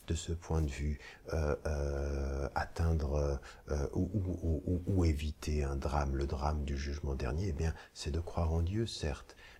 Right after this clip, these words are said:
mais il y a quelque chose de plus que cela. Il faut penser à la mort avec l'amour du divin, en sachant qu'il y a une chose qui est plus importante même que le paradis et l'enfer. C'est la présence du divin. C'est même sa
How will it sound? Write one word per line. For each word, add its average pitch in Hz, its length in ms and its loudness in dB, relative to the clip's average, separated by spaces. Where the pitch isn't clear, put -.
mais 76 100 0
il 76 60 2
y 80 60 4
a 78 60 0
quelque - 260 -4
chose 85 320 -2
de 85 80 0
plus - 320 -4
que 82 100 -2
cela. - 280 -2
Il 71 40 -4
faut - 140 -6
penser 85 380 -2
à 80 40 2
la 78 120 0
mort 85 360 0
avec 90 320 -2
l'amour 95 440 2
du 82 160 2
divin, 76 380 2
en 69 80 0
sachant 82 460 -2
qu'il 76 180 -2
y - 20 2
a 76 40 2
une 76 40 0
chose 92 320 -6
qui - 100 -2
est - 20 2
plus 82 300 0
importante 78 480 0
même 80 220 0
que 69 120 -2
le 67 80 0
paradis 67 540 -2
et - 20 0
l'enfer. - 600 -6
C'est - 200 -4
la 58 100 0
présence 67 500 -4
du 67 120 -6
divin. 64 420 -6
C'est - 220 -4
même 85 340 2
sa - 420 0